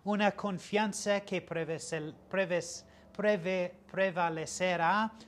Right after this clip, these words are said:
contra las dudas más grandes. Todo lo que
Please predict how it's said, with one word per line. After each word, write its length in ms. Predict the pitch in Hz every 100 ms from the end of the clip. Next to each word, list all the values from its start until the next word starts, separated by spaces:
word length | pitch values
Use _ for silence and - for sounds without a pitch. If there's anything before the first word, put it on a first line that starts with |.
| -
contra 540 | - 202 208 214 202
las 340 | 180 156 147 127
dudas 580 | 175 196 180 175 - -
más 560 | 160 151 147 139 - - - -
grandes. 920 | 156 131 123 123 120 113 - - - - - - - - -
Todo 220 | 175 175
lo 180 | 170 175
que 420 | 180 175 165 151